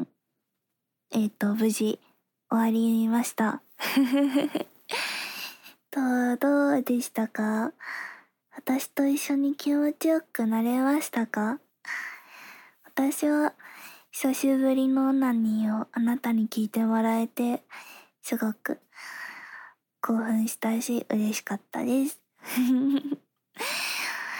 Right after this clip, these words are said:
クリバイブね、いつもあの、クリのだけつけるんやけど、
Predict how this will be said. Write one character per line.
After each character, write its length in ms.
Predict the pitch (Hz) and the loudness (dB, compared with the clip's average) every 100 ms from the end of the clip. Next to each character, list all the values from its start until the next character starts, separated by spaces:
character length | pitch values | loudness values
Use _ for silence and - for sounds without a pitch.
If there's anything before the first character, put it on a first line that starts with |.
| - - - - | -10 -14 -18 -4
ク 120 | - | 2
リ 180 | 330 381 | 4 4
バ 180 | 427 427 | 4 2
イ 120 | 311 | 2
ブ 140 | 277 | 2
ね、 280 | 247 269 277 | 2 4 2
い 160 | 277 320 | 0 -2
つ 180 | 370 294 | 2 2
も 220 | 240 226 | 2 2
あ 100 | 220 | 2
の、 240 | 220 220 - - - - _ - | 2 0 -4 -8 -10 -14 _ -10
ク 140 | - | -4
リ 140 | 427 311 | 0 2
の 140 | 254 | 2
だ 140 | 240 | 2
け 420 | 233 - 247 254 - _ - _ _ | 0 0 0 0 -4 _ -20 _ _
つ 120 | - - | -10 -2
け 160 | 247 | 0
る 80 | 233 | 2
ん 80 | 220 | 2
や 120 | 214 | 0
け 140 | - | -2
ど、 380 | 214 220 214 240 | 0 0 0 -2